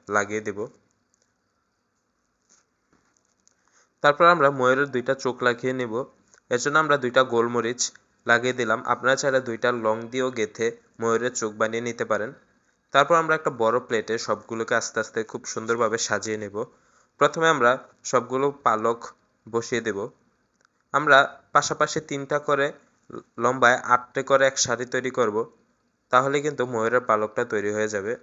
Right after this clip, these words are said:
তো আপনারাও সময় নিয়ে খুবই ভালোভাবে ময়ূরের পালকটা তৈরি করে নেবেন। ময়ূরের পালকটা তৈরি করা হয়ে গেলে আমরা যে বড় পেঁয়াজ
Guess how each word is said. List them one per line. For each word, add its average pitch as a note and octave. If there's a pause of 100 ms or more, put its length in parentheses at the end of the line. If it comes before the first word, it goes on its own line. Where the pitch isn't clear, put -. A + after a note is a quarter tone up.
তো -
আপনারাও C#3
সময় A#2+
নিয়ে A2
খুবই A#2
ভালোভাবে A2+
ময়ূরের A2
পালকটা G#2+ (380)
তৈরি A2
করে G#2
নেবেন। F#2+ (540)
ময়ূরের C#3
পালকটা C#3
তৈরি B2+
করা C3+
হয়ে B2
গেলে A2
আমরা A#2
যে A#2
বড় A2+
পেঁয়াজ A2